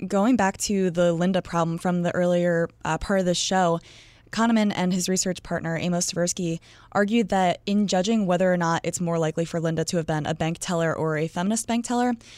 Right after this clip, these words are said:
the people in the study relied on resemblance between Linda's personality and her behavior. So that's kind of an example of substitution because the people that were asked that question turned it from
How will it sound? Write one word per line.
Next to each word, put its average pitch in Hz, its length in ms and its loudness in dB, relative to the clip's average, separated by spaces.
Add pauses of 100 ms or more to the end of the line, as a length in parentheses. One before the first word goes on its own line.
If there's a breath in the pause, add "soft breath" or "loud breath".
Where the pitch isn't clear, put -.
(220 loud breath)
the 185 400 0
people 214 220 -2
in 202 60 0
the 175 240 0
study 175 320 -2
relied 160 400 0
on 160 180 -4
resemblance 170 500 0
between 165 500 -4
Linda's 170 220 -4
personality 156 640 -4
and 151 200 -6
her 156 200 -6
behavior. 170 560 -2 (240 loud breath)
So 196 220 2
that's 247 240 -2
kind 370 240 -6
of 415 60 -2
an 392 60 0
example 202 420 0
of 170 120 0
substitution 180 640 -4
because 175 480 -2
the 185 100 -6
people 240 320 -2
that 196 200 0
were - 160 -4
asked 170 220 -4
that 160 140 -6
question 247 440 0 (340 loud breath)
turned 277 320 0
it 220 220 -2
from 180 380 -2